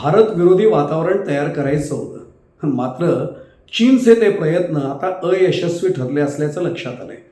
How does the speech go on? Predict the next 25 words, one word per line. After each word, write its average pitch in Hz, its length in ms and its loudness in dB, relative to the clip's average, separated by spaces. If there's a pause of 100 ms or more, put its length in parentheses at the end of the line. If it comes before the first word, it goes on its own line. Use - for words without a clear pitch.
(360)
अगदी 131 240 -4
अलीकडेच 165 800 -2 (220)
मालदीवमध्ये 147 1120 0
देखील 151 400 -2
असाच 185 640 -2
प्रयोग 170 380 -2
चीनकडून 165 540 -4
करण्यात 110 320 -8
आलाय. 110 240 -14 (960)
अर्थात 202 380 4
चीनच्या 220 460 2
नादी 185 400 2
लागून 175 360 0
करण्यात 170 400 -2
आलेले 180 280 2
हे 185 160 6
सर्व 226 460 4
प्रयोग 151 320 0 (840)
त्या 135 220 -2
त्या 240 120 6
देशांना, 170 420 4
म्हणजे 151 180 2
सर्व 170 280 0
संबंधित 214 500 0
देशांना 135 720 -4